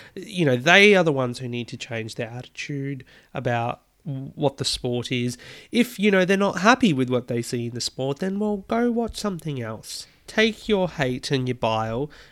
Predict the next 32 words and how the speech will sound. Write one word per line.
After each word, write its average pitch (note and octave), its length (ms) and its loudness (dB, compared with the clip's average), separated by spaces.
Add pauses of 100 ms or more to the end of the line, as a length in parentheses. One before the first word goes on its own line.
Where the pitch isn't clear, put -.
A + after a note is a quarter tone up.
and F3+ 180 -4
go F3+ 280 0
pollute F3 440 -4
another F3 280 -2
sport. A2+ 560 -6
Or D3+ 140 -2
please G#3+ 360 2
don't, C3+ 300 0
because, B2+ 380 -6
you D3+ 60 -2
know, B2+ 160 -2
we, C3 640 -4
I C3+ 220 4
watch C#3 300 0
a C#3 60 -2
lot B2 180 -2
of A#2+ 140 -4
other A#2+ 380 -8
motorsports A#2+ 800 -8
and C3 80 -8
I A#2+ 60 -4
don't A#2+ 160 -6
need B2+ 220 -10
that - 220 -8
sort B2 260 -2
of, C3 180 -6 (720)
um, B2 640 0 (180)
hate C3 420 2
and C3+ 120 -2
attention B2 920 -4
being A#2+ 280 -4
drawn A#2+ 720 -4